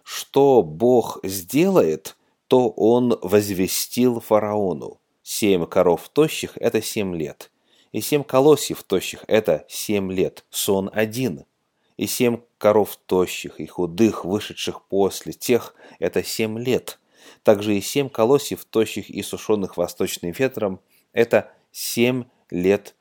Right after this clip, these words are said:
голода". Вот почему сказал я фараону: "Что Бог сделает,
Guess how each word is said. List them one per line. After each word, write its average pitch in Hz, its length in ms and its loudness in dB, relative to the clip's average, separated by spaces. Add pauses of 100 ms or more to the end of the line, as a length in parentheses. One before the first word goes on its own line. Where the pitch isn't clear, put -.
(160)
голода". 80 760 -6 (420)
Вот 107 340 4
почему 90 380 0
сказал 90 420 2
я 82 140 0
фараону: 127 680 2
"Что - 360 2
Бог 104 380 2
сделает, 98 800 0